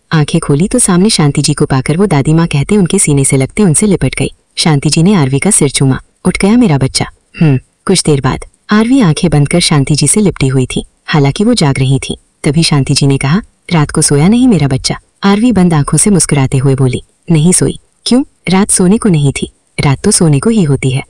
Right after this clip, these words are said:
"हाँ होती है, but कल की रात मेरे लिए सोने को नहीं थी।" "क्यों नहीं थी?" "वो, वो बाहर गई थी ना मैं अपने पति के साथ, तो वहाँ सोने की जगह नहीं मिली दादी माँ, रात जाग के गुजारनी पड़ी।"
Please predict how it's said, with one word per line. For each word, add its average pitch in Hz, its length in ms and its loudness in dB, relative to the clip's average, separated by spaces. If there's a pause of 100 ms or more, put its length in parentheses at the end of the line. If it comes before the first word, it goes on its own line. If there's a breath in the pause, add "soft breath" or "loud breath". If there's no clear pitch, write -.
(160)
"हाँ 196 300 0
होती 170 220 0
है, 170 120 -2 (300)
but 165 140 -2
कल 156 180 -2
की 196 120 -4
रात 175 240 0
मेरे 156 160 2
लिए 160 160 0
सोने 147 280 2
को 208 100 0
नहीं 143 240 2
थी।" - 180 -10 (240)
"क्यों 247 160 2
नहीं 170 220 2
थी?" - 200 -10 (240)
"वो, 233 440 2 (260)
वो 202 120 2
बाहर 185 280 0
गई 143 200 -2
थी - 120 -2
ना 180 100 4
मैं 262 120 4
अपने 202 200 -2
पति 143 240 -2
के 143 120 0
साथ, 135 200 -2 (360)
तो 226 80 2
वहाँ 196 220 2
सोने 147 260 0
की 180 120 0
जगह 165 260 0
नहीं 143 220 2
मिली 135 240 -2 (260)
दादी 143 240 0
माँ, 131 160 0 (300)
रात 147 180 0
जाग 151 220 -2
के - 140 -4
गुजारनी 135 400 0
पड़ी।" - 240 -4